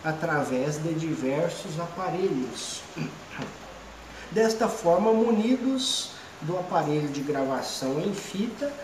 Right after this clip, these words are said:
fomos atendidos gentilmente pelo médium que respondeu às perguntas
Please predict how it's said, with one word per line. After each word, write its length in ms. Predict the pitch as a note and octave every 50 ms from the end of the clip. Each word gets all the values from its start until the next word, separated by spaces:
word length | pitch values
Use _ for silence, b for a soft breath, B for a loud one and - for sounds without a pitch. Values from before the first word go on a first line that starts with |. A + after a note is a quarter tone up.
| - -
fomos 480 | - - - F#3 G3 A3+ C4 C4+ B3 B3
atendidos 720 | A#3 A#3+ - A3+ G#3+ F#3+ E3 D#3 G3 A3 G3+ G#3 G3 D#3+
gentilmente 1040 | D3+ D#3 G3 B3 D#4 D4+ - - B3+ A3 F3+ E3 E3 F#3 A3+ B3 A#3+ - - - - -
pelo 260 | G3+ G#3 A3 A3+ A3
médium 560 | G3+ F3 D3+ D3 D3+ E3 E3+ F#3+ F#3 G3 G#3 G#3+ G#3+ B B B B B - -
que 140 | - F#3+ F#3+
respondeu 1000 | F#3 - - A3 A3 A3 - - - A3 G#3 F3+ D#3+ C#3+ D3+ E3+ G3 A3 A3+
às 140 | A3 A3 -
perguntas 1080 | - - - G3+ F#3 E3 C3+ C3+ C#3+ D3+ F3+ A3+ A3+ - B3+ B3+ A#3 - - - -